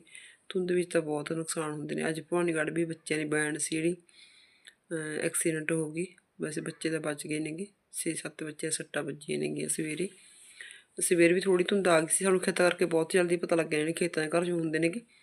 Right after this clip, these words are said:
ਪਿੰਡ 'ਚ ਨਹੀਂ ਆਪਾਂ ਨੂੰ ਪਤਾ ਲੱਗਦਾ, ਜੇ ਪਿੰਡ 'ਚ ਘਰ ਹੁੰਦੇ ਜਿਨ੍ਹਾਂ ਦੇ, ਹਨਾ, ਜਾਂ ਸ਼ਹਿਰ ਜਾਂ ਪਿੰਡ ਦੇ ਵਿੱਚ, ਅਹ, ਜੋ ਖੇਤਾਂ ਵਿੱਚ ਘਰ ਹੁੰਦੇ ਨੇ, ਤਾਂ ਉਹਦੀ ਪਤਾ ਲੱਗ ਗਿਆ ਵੀ ਧੁੰਦ ਪਊਗੀ। ਅੱਜ ਪੰਜ ਛੇ ਵਜੇ ਪਤਾ ਲੱਗਣ ਲੱਗਾ ਸੀ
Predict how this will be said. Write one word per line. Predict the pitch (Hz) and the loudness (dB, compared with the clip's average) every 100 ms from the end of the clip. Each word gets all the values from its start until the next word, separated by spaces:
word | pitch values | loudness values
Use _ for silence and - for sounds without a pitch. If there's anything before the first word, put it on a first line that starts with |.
| _ - - - | _ -20 -2 2
ਪਿੰਡ | 180 180 | 4 4
'ਚ | 190 | 2
ਨਹੀਂ | 175 | 2
ਆਪਾਂ | 170 | 0
ਨੂੰ | 156 | -4
ਪਤਾ | - 156 | 0 2
ਲੱਗਦਾ, | 147 | 2
ਜੇ | 147 | 0
ਪਿੰਡ | 151 156 151 | -2 -2 -4
'ਚ | |
ਘਰ | - 170 | -2 0
ਹੁੰਦੇ | 175 165 | 2 0
ਜਿਨ੍ਹਾਂ | 156 156 156 | 0 -4 -2
ਦੇ, | 170 | -2
ਹਨਾ, | 185 | -2
ਜਾਂ | 175 | 2
ਸ਼ਹਿਰ | 170 165 156 | 2 2 -2
ਜਾਂ | 156 170 | -2 -2
ਪਿੰਡ | 165 156 | -2 -4
ਦੇ | 151 | -6
ਵਿੱਚ, | 160 175 175 - - - - - - _ 180 | -6 -6 -6 -12 -20 -20 -18 -18 -20 _ 0
ਅਹ, | 180 | 2
ਜੋ | 185 | 2
ਖੇਤਾਂ | 185 185 175 | 2 2 4
ਵਿੱਚ | 175 175 | 2 2
ਘਰ | 180 185 | 4 4
ਹੁੰਦੇ | 190 175 | 2 2
ਨੇ, | 175 165 - | 0 -2 -4
ਤਾਂ | 175 170 | -2 2
ਉਹਦੀ | 170 165 165 | 2 0 0
ਪਤਾ | 170 170 | -2 0
ਲੱਗ | 160 | 0
ਗਿਆ | 160 | 0
ਵੀ | 151 | -2
ਧੁੰਦ | 175 175 | -2 -2
ਪਊਗੀ। | 165 151 143 147 151 - | -2 -6 -8 -8 -10 -6
ਅੱਜ | 170 170 | -4 -2
ਪੰਜ | 170 170 165 | 0 0 0
ਛੇ | - 165 | 0 0
ਵਜੇ | 165 | -2
ਪਤਾ | - 160 | -4 -4
ਲੱਗਣ | 156 160 | -2 -2
ਲੱਗਾ | 143 143 | -2 -4
ਸੀ | 143 | -4